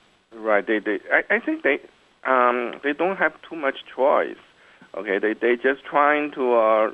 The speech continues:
re-, contain it as much as they can, but then they need continue to grow because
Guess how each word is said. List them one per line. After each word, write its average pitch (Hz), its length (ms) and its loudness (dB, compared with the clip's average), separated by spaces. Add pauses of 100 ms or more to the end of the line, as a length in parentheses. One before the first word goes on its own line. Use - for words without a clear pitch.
re-, 98 220 -2 (300)
contain 123 440 -4
it 104 120 0
as 95 180 -4
much 110 200 -2
as 110 120 -2
they 92 140 -2 (120)
can, 123 240 -6 (320)
but 98 140 -6
then 107 260 -2
they 104 100 -6
need 117 180 -4
continue 120 500 -4
to 101 140 -6
grow 110 400 0 (120)
because 92 360 -8